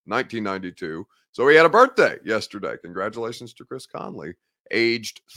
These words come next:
thirty years old as of yesterday, out of the University of Georgia. So, yeah, Chris Conley been around the league for a long time. Chris Conley's older than I am, right? Like, let's, <laughs> you know, like, let's not get crazy just because, I mean, he is, he is younger.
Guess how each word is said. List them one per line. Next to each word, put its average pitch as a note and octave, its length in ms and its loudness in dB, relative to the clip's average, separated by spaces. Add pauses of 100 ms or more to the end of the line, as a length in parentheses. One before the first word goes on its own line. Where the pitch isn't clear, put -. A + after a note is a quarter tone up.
thirty C#3+ 500 0
years A2+ 600 -6
old G2+ 440 -4
as F#2 400 -8
of F2+ 360 -8
yesterday, F2 720 -10 (600)
out E2+ 120 -8
of F2 60 -8
the F2 60 -12
University F2+ 760 -10
of F2 240 -12
Georgia. F2 440 -14
So, - 140 -12
yeah, A#2+ 220 -2
Chris - 220 -14
Conley D#3+ 260 0
been C3 120 0
around A2+ 220 0
the G#2+ 60 -4
league G2+ 180 -4
for - 80 -10
a F2+ 60 -6
long F2 140 -8
time. - 120 -18
Chris C#3 160 -8
Conley's C#3+ 320 2
older C3+ 200 4
than A2 100 -4
I A2 200 -2
am, - 100 -14 (260)
right? G2+ 280 -4
Like, F2 280 -10
let's, - 260 -12 (340)
<laughs> - 340 -20
you G3 400 -18
know, A2 300 -2
like, G2+ 280 -6
let's A2+ 240 -6
not B2+ 180 0
get B2 140 -6
crazy B2+ 400 2
just G#2+ 180 -8
because, A2 400 -6 (180)
I F#2+ 60 -12
mean, F#2+ 140 -8
he F#2+ 160 0
is, B2+ 260 2 (500)
he A#2 160 0
is B2+ 160 0
younger. C#3 400 2